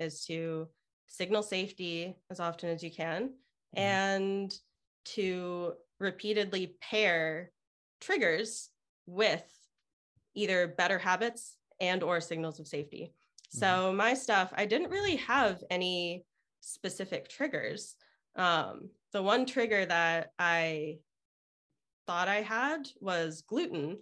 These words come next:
Speaker 1: So that's kind of where I started. I was like, "Okay,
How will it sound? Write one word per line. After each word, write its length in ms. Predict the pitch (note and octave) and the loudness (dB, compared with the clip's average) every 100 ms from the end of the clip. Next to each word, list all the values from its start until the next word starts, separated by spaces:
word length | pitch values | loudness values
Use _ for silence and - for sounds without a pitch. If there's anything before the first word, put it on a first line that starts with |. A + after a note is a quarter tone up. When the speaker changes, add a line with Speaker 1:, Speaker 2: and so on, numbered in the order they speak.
| _ _ _ _ | _ _ _ _
Speaker 1:
So 800 | - - G3 F#3 F3+ F3+ F3 F3 _ | -6 2 4 4 4 2 0 -6 _
that's 180 | C4 D#4 | -2 -2
kind 180 | - D4 | 0 2
of 60 | |
where 140 | G#3+ G3 | 4 4
I 60 | F#3 | 2
started. 400 | - D3+ - - | 0 -4 -4 -2
I 100 | F3 | -2
was 160 | E3+ | -2
like, 200 | F3+ E3+ | -2 -2
"Okay, 420 | F#3+ F#3+ E3 - | -4 -8 -8 -10